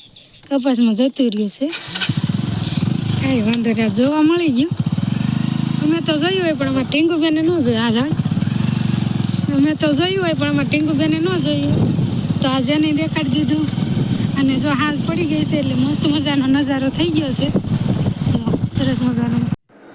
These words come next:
આજે તો જુઓ બીજું પણ શિયાળ જોવા મળી ગયું. હેલો મિત્રો, તો આજનો દિવસ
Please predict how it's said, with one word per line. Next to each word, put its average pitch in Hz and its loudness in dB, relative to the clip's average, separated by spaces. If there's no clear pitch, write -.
આજે 247 4
તો 240 2
જુઓ 247 6
બીજું 240 6
પણ 233 4
શિયાળ 226 6
જોવા 226 6
મળી 247 6
ગયું. 254 4
હેલો 277 -6
મિત્રો, 269 -8
તો 233 -12
આજનો 247 -6
દિવસ 247 -8